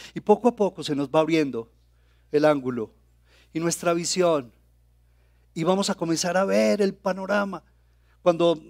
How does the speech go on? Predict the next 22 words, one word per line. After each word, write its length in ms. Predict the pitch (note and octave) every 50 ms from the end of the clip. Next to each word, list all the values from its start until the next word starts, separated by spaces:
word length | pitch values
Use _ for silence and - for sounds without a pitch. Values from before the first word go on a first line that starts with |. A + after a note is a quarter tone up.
| - _ _
estábamos 460 | D#3+ - - G3+ A3 A#3+ A#3+ A#3 -
allá 300 | G3+ F3+ F3 F#3+ F#3+ G3+
a 40 | G3+
los 160 | G3 F#3 -
quinientos 340 | - F#3 F3 F3+ F3 - G3+
metros, 360 | F#3+ G3 G3 - F#3+ G3 -
comenzamos 520 | - F#3 D#3 D3+ C#3+ - E3 D#3+ F#3+ F#3+
a 160 | G3 E3 C#3+ - -
intercambiar 640 | F3+ E3+ - D#3+ C#3 - - C#3+ C#3 D3 D3+ D#3+
algunas 320 | F3+ F3 E3 E3+ F3 E3 E3
experiencias 520 | D#3 - - C#3 C3+ C3+ C3+ C3 D#3 D3
muy 120 | D3+ D#3+
bonitas, 520 | D3+ D#3+ D#3 C#3 B2 - - B2+ C3 - _ _ _ _ _ _ _ _ _ _ _ _ _ _ _ -
muy 120 | G#3 A#3
sencillas, 540 | A3+ A#3+ A#3 G#3 - A3 G#3+ F#3+ F3 D3 -
pero 180 | - D3 C#3+
muy 180 | C#3+ D3 D#3 D#3+
significativas. 840 | - - D#3+ D3+ D#3 - C#3+ - - C3 - - D3+ D3 C#3 B2+ A#2+
Yo 100 | C3+ C#3
por 140 | - E3 D3+
lo 80 | C#3+
menos, 360 | C3+ C#3 C#3+ D3+ D#3 - -